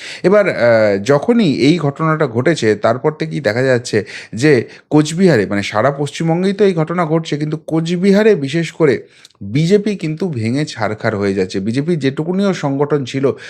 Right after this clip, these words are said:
সেখানে পঞ্চায়েত সদস্য, সাধারণ, আহ, কর্মী, সমর্থক, বাড়ি, পঞ্চায়েত প্রধান পুরোপুরি তৃণমূল করে নেওয়া হচ্ছে এবং একটার পর একটা পঞ্চায়েত কিন্তু, আহ, সেখানে বিজেপি দখলে থাকা পঞ্চায়েত সেগুলো কিন্তু তৃণমূল হয়ে যাচ্ছে।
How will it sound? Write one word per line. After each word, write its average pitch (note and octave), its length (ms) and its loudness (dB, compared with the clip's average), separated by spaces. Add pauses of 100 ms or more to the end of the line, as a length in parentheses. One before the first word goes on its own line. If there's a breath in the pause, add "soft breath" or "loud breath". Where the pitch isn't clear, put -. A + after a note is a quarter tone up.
(180 loud breath)
সেখানে D3 420 0
পঞ্চায়েত C3 380 2
সদস্য, C#3 540 -2
সাধারণ, A#2+ 580 2 (260 loud breath)
আহ, G2+ 220 0
কর্মী, C#3 600 0
সমর্থক, C#3 580 -2 (140)
বাড়ি, C3 420 0 (260 loud breath)
পঞ্চায়েত C3+ 460 2
প্রধান C3+ 420 0 (140)
পুরোপুরি A#3 400 2
তৃণমূল F3+ 400 -2
করে D3 220 4
নেওয়া C3+ 220 0
হচ্ছে C3 300 -2
এবং B2+ 240 0
একটার F3+ 340 -2
পর F3 200 -2
একটা D3+ 260 -2
পঞ্চায়েত B2+ 600 0
কিন্তু, A#2+ 280 2
আহ, G#2+ 600 0
সেখানে B2+ 360 -2
বিজেপি A#2+ 380 -2
দখলে A#2+ 360 0
থাকা A#2 240 -4
পঞ্চায়েত A#2 400 -4
সেগুলো G#2 260 -4
কিন্তু A2+ 240 -4
তৃণমূল G#2 420 0
হয়ে G2+ 220 2
যাচ্ছে। G#2 380 0